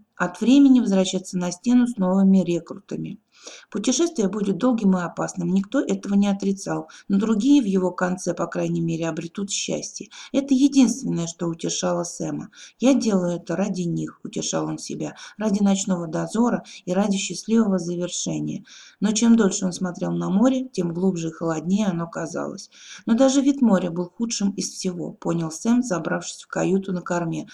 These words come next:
которую уделили остальные пассажиры. Он пытался отвлечься от колыхающегося желудка, утка,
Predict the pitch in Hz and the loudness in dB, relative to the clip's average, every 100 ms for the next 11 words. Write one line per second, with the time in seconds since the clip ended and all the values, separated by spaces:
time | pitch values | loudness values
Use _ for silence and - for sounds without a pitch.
0 | - - 165 175 170 170 156 170 202 226 | -18 -4 -4 -2 0 -2 0 0 4 4
1 | 214 165 - 160 160 170 165 185 170 165 | 2 -6 -6 -6 -4 -4 -6 -10 -6 -6
2 | 160 151 196 - - - 226 277 277 254 | -6 -8 -10 -20 -20 -8 2 4 4 2
3 | 226 220 214 208 208 208 202 196 - 175 | 0 0 -2 -2 -2 -2 -2 -2 -4 -6
4 | - 190 - 170 170 175 160 156 - 156 | -4 -4 -2 -6 -4 -6 -6 -6 -6 -8
5 | 151 - 156 147 151 170 233 262 - 247 | -10 -12 -10 -8 -8 -2 -2 -2 -4 -6